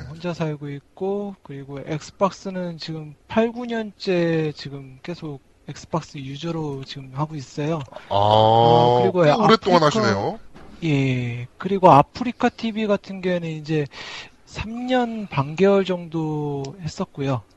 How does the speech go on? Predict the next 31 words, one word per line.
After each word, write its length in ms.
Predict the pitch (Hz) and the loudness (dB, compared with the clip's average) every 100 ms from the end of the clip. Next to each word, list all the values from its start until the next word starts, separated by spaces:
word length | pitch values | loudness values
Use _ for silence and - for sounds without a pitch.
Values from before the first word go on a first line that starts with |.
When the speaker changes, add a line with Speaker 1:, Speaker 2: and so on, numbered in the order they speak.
| _ - | _ 0
Speaker 1:
네. 80 | 110 | 2
Speaker 2:
예, 500 | 104 87 127 120 117 | 4 2 -2 -4 -8
근데 220 | 143 139 | -8 -6
유저들이 560 | 131 131 135 151 139 135 | -6 -6 -6 -6 -6 -10
별로 260 | 127 123 | -8 -6
없어가지고 760 | 104 - - 147 131 131 131 135 | -6 -4 0 0 0 -4 -10 -10
Speaker 1:
어. 360 | 95 90 85 85 | -6 -2 -2 0
Speaker 2:
지금 240 | 85 131 123 | 0 0 -6
그냥 320 | - 131 127 - | -14 -12 -12 -14
꾸준히 380 | 180 190 175 | -8 -6 -6
계속 320 | 143 156 147 - | -8 -8 -10 -12
방송을 420 | 123 127 143 135 | -12 -10 -8 -4
하고 200 | 147 127 | -4 -6
있습니다. 500 | 107 - 127 - 101 | -14 -16 -16 -10 -2
Speaker 1:
아, 220 | 101 110 | 2 2
그러면 640 | - 277 294 320 240 110 92 | 4 2 6 8 8 6 -8
간단하게 460 | - 180 269 285 202 | -6 0 4 6 6
Speaker 2:
네. 320 | 294 175 95 - | 6 4 2 -6
Speaker 1:
지금 320 | 226 262 190 - _ - | -8 -8 -12 -20 _ -8
하시는 380 | - 240 294 269 | -2 0 0 0
방송 300 | 165 175 262 | -2 -2 -8
이름이랑 680 | 135 214 226 147 202 113 87 - - _ - - - | -6 -4 2 8 8 6 -2 -20 -20 _ -20 -18 -2
그리고 220 | 170 247 233 196 | -2 2 2 0
Speaker 2:
네. 60 | 160 | 0
Speaker 1:
뭐 220 | 180 135 | 2 2
어떤 260 | 175 311 294 | 2 2 4
방송을 360 | 175 185 208 | 2 2 -2
하시는 280 | 185 269 269 | -2 -2 -4
건지 380 | 185 156 240 190 | -4 -2 0 0
간략하게 560 | - 214 294 285 277 | 0 2 4 4 4
방송 300 | 220 160 233 | 2 -4 -4